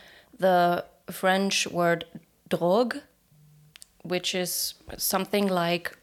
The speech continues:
originally, uh, a couple of hundred years ago, dry herb, or the Dutch work, the Dutch word droog, which, um, also means dry.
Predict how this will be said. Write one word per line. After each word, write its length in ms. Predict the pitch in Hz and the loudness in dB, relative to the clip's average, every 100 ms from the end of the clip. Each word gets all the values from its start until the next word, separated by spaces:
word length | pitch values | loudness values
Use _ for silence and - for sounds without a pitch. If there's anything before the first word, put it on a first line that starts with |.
| - | -6
originally, 880 | 170 175 180 202 202 208 208 220 - - - _ | -4 -2 -4 -2 0 0 0 -4 -6 -14 -20 _
uh, 220 | 165 165 - | -4 -4 -4
a 40 | |
couple 240 | - 180 180 | -10 -8 -8
of 100 | 175 | -6
hundred 280 | 180 175 | -6 -4
years 220 | 165 180 180 | -4 -4 -4
ago, 380 | - 175 175 170 - - _ | -4 -2 -2 -6 -14 -20 _
dry 320 | - 175 160 | 0 2 2
herb, 440 | 156 151 156 226 - - _ _ - - - - _ _ - | 0 -2 0 0 -4 -16 _ _ -20 -20 -20 -20 _ _ 0
or 500 | 196 220 269 285 - - | 4 6 6 4 2 0
the 160 | 175 | -2
Dutch 380 | 190 208 220 - | 2 2 0 0
work, 540 | 196 196 190 - - - _ | 2 4 2 -2 -16 -20 _
the 180 | 175 196 | 2 4
Dutch 280 | 196 202 - | 4 2 2
word 280 | 185 175 - - _ _ _ _ - | 0 0 -4 -18 _ _ _ _ -6
droog, 480 | 165 170 202 247 - - - _ _ _ - | -2 2 2 2 -4 -14 -20 _ _ _ -4
which, 440 | 185 196 - - - | -2 0 0 -2 0
um, 580 | 185 180 175 175 170 165 _ _ | 2 2 2 2 0 -4 _ _
also 240 | - 175 190 | 0 0 0
means 280 | 185 165 | -2 -2
dry. 400 | - 165 135 131 | -2 -2 -2 -6